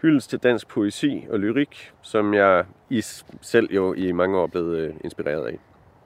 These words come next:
Ja, ja. <laughs>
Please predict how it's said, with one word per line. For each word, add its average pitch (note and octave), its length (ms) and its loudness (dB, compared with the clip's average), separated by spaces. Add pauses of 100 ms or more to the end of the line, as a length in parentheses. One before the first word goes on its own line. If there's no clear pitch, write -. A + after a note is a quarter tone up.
(2250)
Ja, C3 200 6 (160)
ja. C#3+ 100 6 (520)
<laughs> - 400 -4